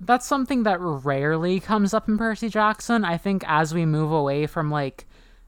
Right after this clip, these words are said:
the school setting, like, the occasional, like, the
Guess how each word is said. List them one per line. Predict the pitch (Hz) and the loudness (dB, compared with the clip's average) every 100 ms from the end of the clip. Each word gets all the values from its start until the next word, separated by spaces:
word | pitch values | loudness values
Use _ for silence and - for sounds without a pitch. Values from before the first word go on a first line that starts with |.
| - | -4
the | 165 | -2
school | - - 170 156 | -2 -2 0 2
setting, | 156 175 160 165 160 | 2 0 2 2 0
like, | 165 156 | -4 -4
the | 160 | -4
occasional, | 151 170 151 151 151 | -2 -2 -2 0 0
like, | 147 139 | 0 -4
the | - | -8